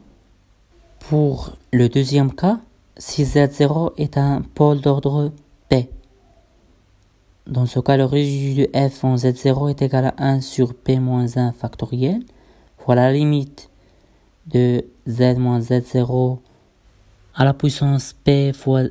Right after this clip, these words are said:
F de Z. Donc, ce terme, euh, on, on la dérive P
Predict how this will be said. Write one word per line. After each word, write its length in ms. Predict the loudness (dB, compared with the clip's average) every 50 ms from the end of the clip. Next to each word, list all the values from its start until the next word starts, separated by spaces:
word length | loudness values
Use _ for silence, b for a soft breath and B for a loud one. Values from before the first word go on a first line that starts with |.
| -4 -4 0
F 220 | 0 0 0 -2 0
de 160 | 2 2 2
Z. 380 | 0 0 0 2 2 2 0 -2 -8 -20 -20 _ _ _ _ _ _ _ _ _ -6
Donc, 380 | -2 0 0 0 -2 -6 -16 -20 -20 _ _ _ _ _ _ _ _ -20
ce 220 | -12 -4 -4 -4
terme, 440 | -2 2 2 2 4 4 2 -2 -4 -2
euh, 220 | 0 2 2 2 0 -2
on, 320 | -2 -2 0 0 -2 -4 -6 -12 _ _ _ _ _ _ _ _ -2
on 120 | 0 0
la 180 | 2 2 0 0
dérive 680 | -2 -2 -4 -2 -2 -2 -2 -2 -4 -6 -12 -20 -20 -20 _ _ _ _ _ _ _
P 280 | 0 2 2 0 -4